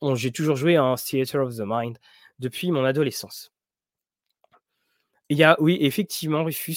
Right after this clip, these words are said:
il y a des surfaces argentées à l'intérieur de Morgborg. C'est le jeu, c'est si tu le lis avec de la lumière, tu te brûles les yeux. Et Free League, oui, ça va vite,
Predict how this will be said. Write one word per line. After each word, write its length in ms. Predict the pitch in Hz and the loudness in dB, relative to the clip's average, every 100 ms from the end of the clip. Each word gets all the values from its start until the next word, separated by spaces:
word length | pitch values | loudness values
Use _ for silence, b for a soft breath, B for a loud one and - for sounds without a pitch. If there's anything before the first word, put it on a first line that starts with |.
| - | -6
il 20 | |
y 40 | |
a 20 | 113 | -4
des 80 | |
surfaces 480 | 117 - - 180 - | -4 -4 -2 -2 0
argentées 500 | 139 120 127 - 156 | 0 -2 -6 -2 0
à 40 | 127 | 0
l'intérieur 320 | 117 135 143 | 0 2 2
de 100 | 131 | 2
Morgborg. 580 | 120 123 101 107 104 98 B B B | 0 0 -2 -8 -8 -10 B B B
C'est 200 | - - | -6 -4
le 60 | 135 | -2
jeu, 120 | 151 | -2
c'est 160 | - - | -4 -6
si 120 | 131 | -10
tu 160 | - | -10
le 100 | 131 | -6
lis 240 | 131 143 196 | -4 0 2
avec 120 | 135 | 2
de 100 | 120 | 0
la 140 | 117 | -6
lumière, 320 | 117 131 151 185 | -6 -6 -6 -8
tu 100 | - | -12
te 80 | |
brûles 260 | 123 120 151 | -10 -6 -6
les 220 | 123 110 | -6 -8
yeux. 60 | - _ _ b b b b b b b _ _ _ | -14 _ _ b b b b b b b _ _ _
Et 140 | 143 143 | 0 2
Free 240 | - 180 | 2 2
League, 140 | 196 190 | 4 4
oui, 120 | 185 | 0
ça 200 | - 147 | -2 0
va 100 | 131 | 0
vite, 360 | 123 196 - | 0 -4 -2